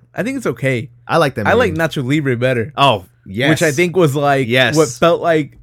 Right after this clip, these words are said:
Speaker 1: a definite result of Napoleon Dynamite.
Speaker 2: Yeah, most
Speaker 1: But I like
Speaker 2: definitely.
Speaker 1: that movie better.
Speaker 2: Yeah, Nacho Libre is fucking, fucking phenom-, I fucking love Not-, I
Speaker 1: Yeah.
Speaker 2: fucking love that movie. Hey, that's also a Nickelodeon, like, production, too.
Speaker 1: Is it?
Speaker 2: Yeah.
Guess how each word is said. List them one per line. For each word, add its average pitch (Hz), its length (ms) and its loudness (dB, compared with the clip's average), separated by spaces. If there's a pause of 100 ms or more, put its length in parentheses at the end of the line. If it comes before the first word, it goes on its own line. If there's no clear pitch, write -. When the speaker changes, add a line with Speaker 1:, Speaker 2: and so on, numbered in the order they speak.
(280)
Speaker 1:
a 143 300 -4
definite 135 560 -2
result 139 420 -2
of 143 160 0
Napoleon 156 380 -2
Dynamite. 131 380 2
Speaker 2:
Yeah, 90 40 -16 (120)
most 123 240 -2
Speaker 1:
But 135 140 2
I 143 80 -2
like 147 140 -2
Speaker 2:
definitely. - 40 -4
Speaker 1:
that 135 140 -4
movie 123 160 0
better. 120 340 -4
Speaker 2:
Yeah, 110 260 -2
Nacho 131 380 -4
Libre 127 240 -2
is 104 160 -6
fucking, 98 480 -10 (680)
fucking - 220 -20 (280)
phenom-, 170 320 2
I 233 200 0
fucking 113 300 -4
love 135 300 -2
Not-, 107 280 -6
I 131 140 -2
Speaker 1:
Yeah. 156 120 -8
Speaker 2:
fucking 156 280 -6
love 123 160 -2
that 107 100 -4
movie. 104 160 -4
Hey, 180 180 0
that's 151 200 -2
also 170 240 -4
a 143 40 -4
Nickelodeon, 123 600 -4
like, 98 140 -10
production, 107 400 -8
too. 160 100 -6
Speaker 1:
Is 220 140 0
it? - 100 -8 (120)
Speaker 2:
Yeah. 104 220 -2